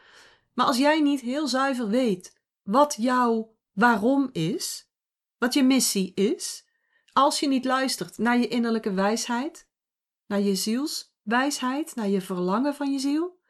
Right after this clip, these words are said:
dan functioneer je niet op jouw eigen flow,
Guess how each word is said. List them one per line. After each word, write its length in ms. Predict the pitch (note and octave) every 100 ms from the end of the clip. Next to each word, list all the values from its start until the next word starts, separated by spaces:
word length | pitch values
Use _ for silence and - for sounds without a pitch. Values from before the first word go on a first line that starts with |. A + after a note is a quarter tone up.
| _ _ _ _ _ _ _ _ _
dan 220 | - C#4
functioneer 640 | C4 - E4+ F4 B3+ C4 C4+
je 160 | A3+
niet 480 | G3+ A3+ F4+ - - _ _
op 140 | A#3
jouw 280 | G#3 A#3 C4
eigen 320 | A#3 A3+ A3+
flow, 540 | A3 - A#3 E3+ B3